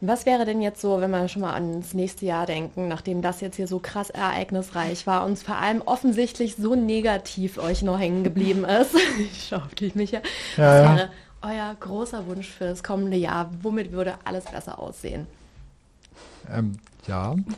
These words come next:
Speaker 2: also zum einen, dass, äh, die Ukraine halt, also der Ukraine-Krieg halt endet, aber dass die Ukraine intakt bleibt, wäre mein Wunsch persönlich.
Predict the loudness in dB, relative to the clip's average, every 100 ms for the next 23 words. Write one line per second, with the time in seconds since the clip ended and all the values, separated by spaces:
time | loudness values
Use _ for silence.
0 | -4 -2 -2 -2 -2 -2 2 4 4 4
1 | 2 0 0 2 2 -2 -6 -12 -20 -20
2 | -20 -20 -14 -6 -6 -6 -6 -4 -2 0
3 | 0 -4 -8 -20 -20 -20 -20 -20 -20 -18
4 | -12 2 2 2 0 0 2 4 4 4
5 | 2 4 4 2 2 -2 -2 -2 -4 -12
6 | _ -20 -20 -20 -20 -20 -20 _ _ -18
7 | -14 -8 -6 -6 -6 -2 0 0 0 0
8 | 4 6 6 4 -18 -12 -2 0 4 4
9 | 4 2 -2 -4 0 0 -2